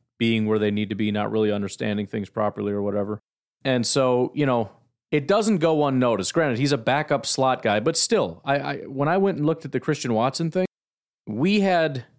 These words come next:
five wide receivers out there. No reason why Amari couldn't be in the mix on a five wide receiver set. We, we'd, we'd have, like, Aaron Jones, Tyler Davis,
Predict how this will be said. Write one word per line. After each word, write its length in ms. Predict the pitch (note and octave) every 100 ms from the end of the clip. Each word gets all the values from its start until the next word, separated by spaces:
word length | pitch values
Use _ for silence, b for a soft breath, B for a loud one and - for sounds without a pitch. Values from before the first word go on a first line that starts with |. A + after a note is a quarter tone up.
| _
five 400 | - C#3+ D3 C#3
wide 240 | C#3 C#3
receivers 420 | A#2 - B2 G#2+ F#2+
out 220 | F2 -
there. 240 | - - _ _ _ _ -
No 360 | A#2 B2+ G3
reason 520 | G3 F#3 G3 E3+ D3+ C3
why 300 | C3+ B2 A2+
Amari 360 | A2 A#2+ A#2+
couldn't 240 | A2+ B2 A2
be 120 | A#2
in 80 | G#2+
the 80 |
mix 240 | A2+ G#2+ -
on 120 | G2+
a 40 |
five 280 | F#2 A#2+ A2
wide 240 | G#2+ G#2 F#2+
receiver 480 | - G#2+ F#2+ F#2 - _ _ _ _ -
set. 400 | - G#2 - - _ _ _ _
We, 140 | C#3+
we'd, 320 | C3+ C#3+ E3+ D3+
we'd 180 | D3 E3
have, 200 | C#3+ B2
like, 320 | A#2+ A2+ - _
Aaron 300 | C3+ D3 C#3+
Jones, 720 | B2+ C3 B2+ B2+ B2+ A#2+ - - _ _ _
Tyler 340 | - C3+ C3+ A#2+
Davis, 520 | B2 A#2 A#2 A2